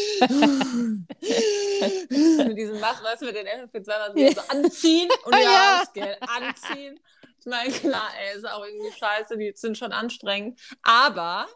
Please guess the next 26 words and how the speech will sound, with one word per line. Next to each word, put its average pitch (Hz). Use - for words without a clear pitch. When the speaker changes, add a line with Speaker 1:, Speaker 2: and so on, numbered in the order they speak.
Speaker 1:
die 240
hat 233
auf 233
einmal 220
so 240
krass 190
gefurzt. 165
Die 220
hat 220
so 233
laut 190
hinter 180
mir 165
gefurzt. -
Dann 202
hab 240
ich 247
mich 240
umgedreht, 220
dann 202
stand 220
die 214
da 196
mit 185
dieser 190
Maske. 196